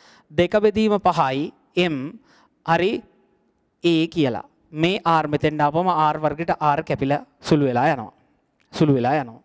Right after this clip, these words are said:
හරි. එහෙනම් මම දැන් මේක F දන්නවද? ඔව් පුතේ දන්නවා. හරි. එහෙනම් පුතේ මම මෙතනින් එකකින් ආදේශ කරන්නද? ආදේශ කරන්නම්. කොහොමද එන්නේ? M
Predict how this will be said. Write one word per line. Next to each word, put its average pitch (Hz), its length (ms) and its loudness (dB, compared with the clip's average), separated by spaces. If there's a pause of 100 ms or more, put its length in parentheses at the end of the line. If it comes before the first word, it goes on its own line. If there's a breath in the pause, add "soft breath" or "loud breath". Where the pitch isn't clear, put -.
(260)
හරි. 156 180 0 (320 soft breath)
එහෙනම් 185 180 2
මම 175 200 -2
දැන් 180 100 0
මේක 175 200 -2
F 156 200 0
දන්නවද? 185 420 0 (120)
ඔව් 147 240 0
පුතේ 185 300 2
දන්නවා. 175 460 -2 (300)
හරි. 165 180 0 (280 soft breath)
එහෙනම් 185 260 0
පුතේ 185 220 2
මම 175 160 2
මෙතනින් 170 360 0
එකකින් 170 240 -4
ආදේශ 160 320 2
කරන්නද? 175 400 -2 (360 soft breath)
ආදේශ 160 500 2
කරන්නම්. 175 440 0 (100)
කොහොමද 170 320 0
එන්නේ? 170 340 -2 (340 soft breath)
M 214 160 0